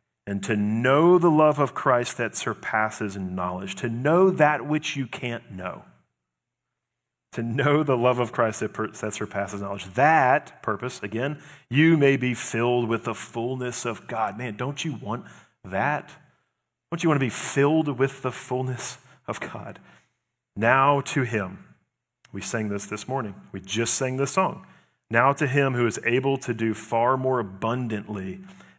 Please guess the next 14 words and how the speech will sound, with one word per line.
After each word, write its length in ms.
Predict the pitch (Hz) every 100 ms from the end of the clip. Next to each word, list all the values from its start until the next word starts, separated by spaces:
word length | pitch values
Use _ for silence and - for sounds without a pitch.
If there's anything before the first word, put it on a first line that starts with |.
| -
than 120 | 101
all 380 | 107 123 131 131
we 160 | 127
ask 340 | 120 107 104 -
or 60 | 101
think, 280 | 104 95
according 340 | 95 - 113 104
to 60 |
the 80 | 104
power 380 | 98 104 98 101
at 100 | 98
work 320 | 104 95 95
within 400 | 95 95 95 95
us. 220 | 92 90